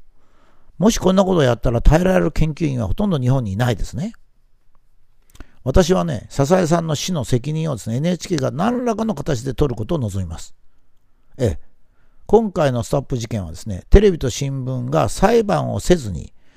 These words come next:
日本ではですね、一個人を追い詰めて自殺まで追い込めるということを実証したわけですね。まあ、これは鳥インフルエンザの浅田、浅田夫妻に続きますが、まあ、浅田夫妻の時はですね、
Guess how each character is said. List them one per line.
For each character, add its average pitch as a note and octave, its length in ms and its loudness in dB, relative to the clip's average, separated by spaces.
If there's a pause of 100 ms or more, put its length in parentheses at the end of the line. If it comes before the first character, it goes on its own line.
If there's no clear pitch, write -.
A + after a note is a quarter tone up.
(220)
日 C#3+ 120 6
本 F#3+ 240 4
で E3 100 4
は C#3+ 100 2
で G2 100 -8
す - 120 -12
ね、 G#2 60 -6
一 - 180 -8
個 G#3 140 2
人 F3+ 220 -4
を A#2 40 -2
追 C#3 80 2
い - 20 -4
詰 D3 160 -6
め C#3 60 -4
て A#2+ 100 -2
自 A2+ 160 -6
殺 G3+ 240 0
ま A3 140 0
で G#3 60 0
追 C3 120 2
い E3+ 40 0
込 - 120 2
め G#3+ 100 0
る C3+ 100 -4
と - 120 -16 (460)
い E3 80 2
う G3 40 4
こ G#3 100 2
と E3 100 2
を A2 40 2
実 A#2 280 -2
証 - 20 0
し - 60 -4
た - 80 2
わ G#2+ 60 -2
け F2+ 80 -8
で - 40 -16
す - 100 -10
ね。 G#3 200 -6 (220)
ま C3 60 -4
あ、 - 20 -10
こ D#3 80 0
れ E3 60 2
は C#3+ 140 2 (380)
鳥 C#3 180 2
イ D#3 40 0
ン E3 160 0
フ C#3 60 2
ル D#3+ 60 6
エ - 20 4
ン D3+ 40 -2
ザ C3 140 -2
の B2+ 160 -2
浅 A2+ 120 -2
田、 D3+ 260 0
浅 C3 200 0
田 D3+ 240 2
夫 - 140 -10 (200)
妻 D3 240 0
に A2+ 120 -4
続 E3+ 220 -6
き G3 100 -4
ま F#3+ 100 2
す - 100 -6
が、 E2 160 -10 (340)
ま - 100 6 (340)
あ、 - 80 0
浅 D#3+ 140 8
田 E3 80 8
夫 D3+ 60 6
妻 D3+ 220 4
の B2 120 0
時 F3 180 6
は C3 80 2
で F2+ 80 -8
す - 100 -10
ね、 A#2+ 220 -4